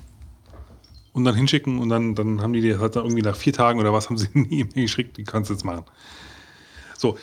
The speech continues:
hatte aber damals schon gesagt, weil, weil, weil mich das so, so genervt hatte mit diesen vier Tagen, bis, bis die dich da halt ver-, bearbeitet hatten, ähm,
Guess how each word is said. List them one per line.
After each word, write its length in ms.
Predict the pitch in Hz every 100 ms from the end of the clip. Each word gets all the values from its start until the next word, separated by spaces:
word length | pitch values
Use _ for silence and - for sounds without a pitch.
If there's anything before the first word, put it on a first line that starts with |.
| -
hatte 300 | - 185 226
aber 220 | 139 113
damals 420 | 107 180 196 139 -
schon 140 | 127
gesagt, 460 | 123 120 156 - -
weil, 360 | 139 120 127 127
weil, 180 | 131 131 127 -
weil 100 | 131
mich 100 | 135
das 140 | -
so, 180 | 123 131
so 140 | 110
genervt 360 | 120 127 190 -
hatte 140 | 110
mit 240 | 117 113 113
diesen 200 | 104 107
vier 160 | 143
Tagen, 340 | 131 160 196 107
bis, 180 | 104 123
bis 140 | 123 -
die 80 |
dich 100 | 110
da 120 | - 107
halt 100 | 101
ver-, 240 | 120 113
bearbeitet 480 | 104 123 185 117 -
hatten, 260 | 135 190 127
ähm, 340 | 123 131